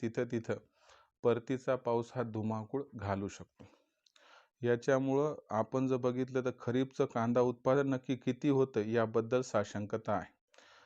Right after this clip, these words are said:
जर परतीच्या पावसानं खूप जास्त नुकसान केलं तर ऑक्टोबर महिन्यात कांद्याच्या बाजारभावात चांगली तेजी येऊ शकते आणि ही तेजी कांद्याच्या बाजारभावाला दिवाळीपर्यंत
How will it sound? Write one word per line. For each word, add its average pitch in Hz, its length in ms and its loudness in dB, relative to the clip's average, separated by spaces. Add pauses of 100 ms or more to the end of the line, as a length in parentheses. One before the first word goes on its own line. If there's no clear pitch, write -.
(160)
जर 135 240 2
परतीच्या 143 640 0
पावसानं 127 580 0
खूप 143 340 2
जास्त 123 320 0
नुकसान 113 480 -2 (100)
केलं 117 300 4 (1080)
तर 120 100 4
ऑक्टोबर 131 500 2
महिन्यात 117 420 0
कांद्याच्या 113 480 0
बाजारभावात 110 640 0
चांगली 107 380 -2
तेजी 110 340 -2
येऊ 113 200 0
शकते 123 420 -4 (520)
आणि 117 240 0
ही 143 300 -4 (100)
तेजी 117 340 -2
कांद्याच्या 123 640 -2
बाजारभावाला 107 1040 -2
दिवाळीपर्यंत 120 1040 0